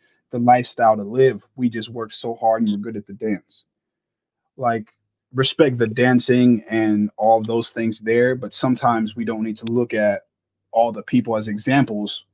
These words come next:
as, you know, role models and stuff. Like, it takes a lot to be able to reflect and look at yourself and accept who you are, accept what you need to do, expect what you can do to, um, like, grow,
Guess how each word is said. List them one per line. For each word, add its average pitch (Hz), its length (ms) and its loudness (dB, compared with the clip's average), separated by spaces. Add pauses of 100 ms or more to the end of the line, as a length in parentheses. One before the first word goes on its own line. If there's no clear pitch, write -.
(160)
as, 104 360 -4
you 123 80 0
know, 110 120 0
role 139 240 4
models 104 360 2
and 95 100 -8
stuff. 95 320 -8
Like, 90 200 -10 (1120)
it 147 140 4
takes 170 240 4
a 123 60 6
lot 117 340 4
to - 80 -12
be 123 80 0
able 117 140 -2
to 117 120 -4
reflect 113 440 -4
and 107 120 -4
look 117 120 -2
at 104 140 -8
yourself 117 420 -2 (240)
and 110 80 -8
accept 107 400 -6
who 113 80 -6
you 113 260 0
are, 127 240 4
accept 113 320 -6
what 107 160 -10
you 107 60 -4
need 107 160 -4
to 101 100 -14
do, 120 260 0
expect 110 440 -6
what - 140 -16
you 107 100 -6
can 104 140 -4
do 107 140 -4
to, 104 460 -8
um, 104 600 -2 (240)
like, 104 280 -10
grow, 120 640 4